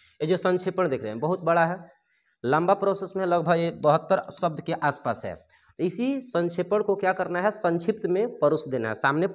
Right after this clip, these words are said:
एग्जामिनर के सामने कर देना है। ये नंबर आएगा पाँच, चार नंबर में आता है, चार नंबर में, चार नंबर में आएगा। ये हार्ड नहीं होता है, इसी संक्षेपण को लिखने का तरीका बता-, बताया जाएगा। देखो पहला नियम,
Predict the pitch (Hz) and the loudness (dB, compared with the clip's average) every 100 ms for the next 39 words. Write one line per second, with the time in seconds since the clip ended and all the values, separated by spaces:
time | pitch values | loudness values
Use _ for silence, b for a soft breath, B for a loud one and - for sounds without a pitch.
0 | - - b b 147 139 156 165 180 180 | -8 -20 b b -10 -4 -2 -2 -2 -2
1 | 175 175 185 180 127 110 107 151 170 180 | -2 -2 0 -2 -2 -4 -4 -4 -4 -2
2 | 180 185 - 175 196 202 165 135 208 190 | 0 0 2 2 2 4 4 4 4 4
3 | 160 127 104 95 85 107 151 117 107 95 | 4 -4 -6 -8 -10 -4 -2 -2 -6 -10
4 | 90 87 - _ _ _ _ - 156 170 | -12 -12 -18 _ _ _ _ 0 2 2
5 | 190 185 185 190 196 - 156 139 139 165 | 0 0 4 4 4 2 0 2 2 2
6 | 175 180 180 185 226 B B 175 170 220 | 0 0 0 0 -2 B B -6 -4 -4
7 | 220 208 - 170 170 170 170 175 175 170 | -6 -8 -6 -4 -2 -2 -2 -2 0 -4
8 | 156 165 180 175 135 120 117 117 95 - | -4 -4 -2 0 0 -2 0 -2 -2 -6
9 | 90 85 82 98 113 113 101 92 98 127 | -6 -6 -8 -8 -6 -6 -8 -10 -10 -6
10 | 135 117 165 180 151 110 87 | -6 -4 0 4 2 0 -10